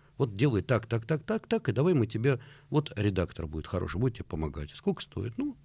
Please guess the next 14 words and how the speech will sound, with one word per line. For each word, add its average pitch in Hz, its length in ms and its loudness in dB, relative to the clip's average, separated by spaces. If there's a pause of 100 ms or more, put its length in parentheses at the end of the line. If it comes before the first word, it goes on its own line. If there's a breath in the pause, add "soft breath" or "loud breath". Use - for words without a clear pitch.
(140)
каких-то - 340 -8
очень 90 240 -4 (240 loud breath)
вменяемых 113 540 10
денег». 220 320 2
«Хорошо, 175 320 -4
пускай 139 280 0
будет». 82 300 -4 (800 soft breath)
Пошло. 110 420 2 (1120)
Девушка 123 380 6
талантливая, 98 580 2
безумно 85 380 2
талантливая, 76 600 -6
просто - 300 -4
гениальная. 80 680 4